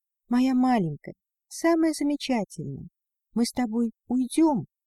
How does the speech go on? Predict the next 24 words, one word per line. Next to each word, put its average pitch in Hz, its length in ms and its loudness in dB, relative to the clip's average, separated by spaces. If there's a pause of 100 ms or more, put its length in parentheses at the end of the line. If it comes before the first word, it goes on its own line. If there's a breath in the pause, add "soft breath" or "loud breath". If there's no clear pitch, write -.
и 294 100 -4
все - 260 2
у - 20 2
нас 247 260 2
будет 247 240 -2
хорошо, 185 600 -6 (320)
моя 214 300 -2
девочка, 175 600 -6 (360)
мама 269 300 2
тебя 269 320 2 (140)
очень 294 340 -2
сильно 208 580 0
любит». 143 440 -10 (580)
Вспыхнуло 233 520 0
яркое 226 380 -2
свечение, 156 760 -8 (480)
и 185 100 0
в - 100 -12
комнате 294 600 -2 (100)
появилась 175 600 0
Розария. 151 640 -6 (320)
Она 208 320 4
протянула 233 540 0
руку, 254 420 -4